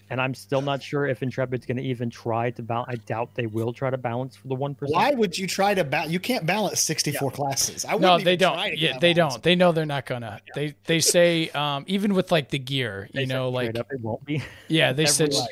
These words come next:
Speaker 3: s-, straight up.
Speaker 1: broken, so no one's broken. <laughs>
Speaker 3: Yeah, I mean,
Speaker 1: Uh, which is
Speaker 3: y-,
Speaker 1: fine.
Speaker 3: you couldn't balance it individual. They can balance more so the, the first, the original ones, but they can't balance everything. Um,
Speaker 2: Right.
Speaker 3: but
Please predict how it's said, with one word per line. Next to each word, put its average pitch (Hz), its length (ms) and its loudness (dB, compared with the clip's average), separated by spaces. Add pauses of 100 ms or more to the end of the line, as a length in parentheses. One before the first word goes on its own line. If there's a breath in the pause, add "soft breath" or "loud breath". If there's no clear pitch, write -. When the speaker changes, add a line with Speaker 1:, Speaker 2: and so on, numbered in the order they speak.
Speaker 3:
s-, - 60 -10
straight 139 300 0
up. 151 120 -2
Speaker 1:
broken, 190 120 -10 (100)
so 143 80 -8
no 135 140 -10
one's 143 200 -6
broken. 120 480 -8
<laughs> - 360 -4
Speaker 3:
Yeah, 117 420 0
I 131 120 -4
mean, 127 420 -2
Speaker 1:
Uh, 131 100 -2
which 147 200 -6
is - 220 -12
Speaker 3:
y-, - 40 -6
Speaker 1:
fine. 135 260 -6 (140)
Speaker 3:
you 139 140 -2
couldn't 165 280 2
balance 139 440 -2
it 127 100 -6
individual. 123 460 -8
They 147 140 -4
can 165 180 -2
balance 151 460 2
more 135 220 0
so 131 360 0
the, 123 400 0
the 113 140 -6
first, - 600 -2
the 113 460 -4 (920)
original 135 480 2
ones, 117 240 -2
but 120 100 -6
they 123 100 -2
can't 131 260 -2
balance 110 320 -4
everything. 101 420 -8 (640 loud breath)
Um, 120 380 0
Speaker 2:
Right. 113 100 -6
Speaker 3:
but 127 280 0